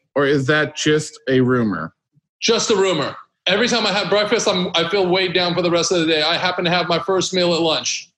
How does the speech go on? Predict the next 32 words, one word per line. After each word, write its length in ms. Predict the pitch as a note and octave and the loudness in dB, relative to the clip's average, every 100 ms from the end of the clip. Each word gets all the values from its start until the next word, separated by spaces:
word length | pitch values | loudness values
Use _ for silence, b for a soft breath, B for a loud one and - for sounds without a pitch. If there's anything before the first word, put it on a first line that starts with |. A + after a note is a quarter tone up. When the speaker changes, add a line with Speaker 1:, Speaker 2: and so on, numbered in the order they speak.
| - | -2
Speaker 1:
Awesome. 640 | C#3+ C#3 C3 F3 C3 F#2+ B B B B A#2+ | 2 2 0 0 0 -2 B B B B 0
I'm 120 | B2+ | 2
sure 300 | B2+ E3+ E3 | 2 2 2
there's 200 | D#3 C#3 | 2 2
many 280 | D3 E3 E3 | 2 2 2
that 160 | E3 | 0
agree 280 | D#3+ C3+ D3+ | 0 0 2
with 240 | C#3 B2+ | 2 0
you. 280 | B2 G#2+ F2+ - B - | 0 0 -2 -10 B -2
Combustion 920 | E3 C#3 B2+ G3+ A3+ - - A#3+ A#3 | 2 2 2 0 0 -4 -2 0 0
question 580 | - G#3 G3+ - G3+ F3 | 0 0 0 0 0 2
number 260 | E3+ D#3 | 2 0
two, 580 | D3 - D#3+ C3+ G#2 F2+ F2+ _ - | 0 0 2 4 2 -2 -10 _ -2
pedicures, 1080 | A#3 B3+ G#3+ D#3+ E3+ C#3+ G#2+ E2 - - _ _ _ | 0 2 0 -2 0 2 2 -4 -10 -20 _ _ _
yes 760 | - B2 C3 D#3 G3 - - - _ _ _ | -6 -2 2 2 0 -4 -10 -18 _ _ _
or 240 | D#3+ D3+ D3+ | 2 2 2
no? 520 | D3 C3 G#2 E2+ - - _ _ - | 2 2 0 -4 -8 -14 _ _ -2
Speaker 2:
For 200 | F3+ F3+ | 2 2
me, 500 | F3+ A3 B3+ C4 F3+ | 2 0 0 -2 -2
no, 380 | F#3+ A3 F#3+ C#3+ | 0 0 0 0
because 240 | D#3+ F3 E3+ | -2 0 0
I'm 120 | F3 | 0
extremely 500 | E3+ - A#3+ B3 B3 | -2 -2 -2 -2 -2
ticklish 500 | B3 A#3 A3 G3+ A3 | 0 0 0 -2 0
on 60 | G3+ | 0
my 120 | F#3+ | -2
feet 340 | - G#3+ A3 | 0 0 0
and 120 | E3+ F3+ | 0 0
I 120 | F3+ | 0
look 220 | F#3+ G#3+ | -2 0
like 140 | G3+ | 0
an 100 | F#3 | -2